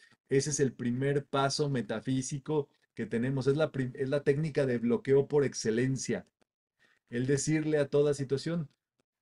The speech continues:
incómoda, aburrida, infeliz, "No lo acepto,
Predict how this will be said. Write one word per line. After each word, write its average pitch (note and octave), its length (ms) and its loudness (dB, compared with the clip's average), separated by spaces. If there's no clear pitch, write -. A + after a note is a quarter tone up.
incómoda, C3 840 2
aburrida, A#2+ 960 0
infeliz, B2+ 840 0
"No A2+ 260 2
lo C#3+ 140 6
acepto, C3 580 -2